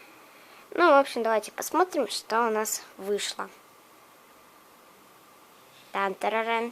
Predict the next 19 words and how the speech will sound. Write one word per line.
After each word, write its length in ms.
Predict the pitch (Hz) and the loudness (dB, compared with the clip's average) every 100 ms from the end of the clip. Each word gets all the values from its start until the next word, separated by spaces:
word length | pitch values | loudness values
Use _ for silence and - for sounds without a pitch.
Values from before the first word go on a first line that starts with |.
| - | -4
тан-тан-та-да-дан, 1200 | 190 190 190 - 220 214 226 240 262 269 277 277 - | -2 -2 -4 -4 -2 -2 -6 -2 0 2 2 0 -4
тан-тан-та-да-дан. 1700 | 233 233 233 - 262 269 285 302 320 330 330 339 339 330 339 330 330 339 - - - - - - - - - - - - - - - | -4 -4 -8 -2 -2 0 0 0 2 4 4 2 2 2 2 2 0 -4 -14 -20 -20 -20 -20 -20 -20 -20 -20 -20 -20 -20 -20 -10 0
Вот 180 | 247 262 | 2 6
такая 340 | 254 262 254 | 6 6 4
как 120 | 240 | 4
раз 420 | 240 240 - - 208 | 2 2 2 -4 -6
тень 300 | - 247 240 | -2 2 2
у 40 | 226 | 2
нас 220 | 208 - | 0 -4
вышла. 560 | 196 208 269 - 294 285 | -4 -2 -2 4 6 6
Не 140 | 247 | 2
спрашивайте, 480 | - 233 226 - 208 | -2 -4 -4 0 2
что 400 | - - 226 208 | 2 2 0 0
вот 140 | 185 - | -2 2
это. 420 | 277 320 311 302 - - - - - - - - - | 2 4 2 0 -6 -20 -18 -16 -18 -20 -20 -20 -14
Щас 300 | - 277 302 | -2 0 0
я 80 | 302 | 0
вам 100 | 254 | -2
всё 340 | - 226 254 | -4 4 4